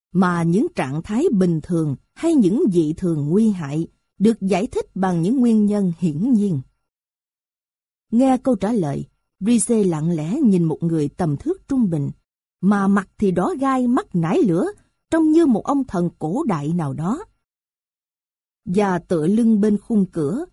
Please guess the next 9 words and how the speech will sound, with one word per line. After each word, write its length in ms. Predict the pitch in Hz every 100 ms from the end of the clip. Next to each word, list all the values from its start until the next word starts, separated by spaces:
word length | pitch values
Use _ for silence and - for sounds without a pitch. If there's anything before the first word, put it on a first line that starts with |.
| _ _
ông 180 | 294 302
ta 180 | 311 285
lặng 320 | 180 139 147 -
thinh, 260 | 226 220 - _ _ -
chăm 200 | 320 320
chú 280 | 247 277 349
ngắm 180 | 262 392
nhìn 260 | 208 151 135
Raphael. 580 | 190 190 185 - 175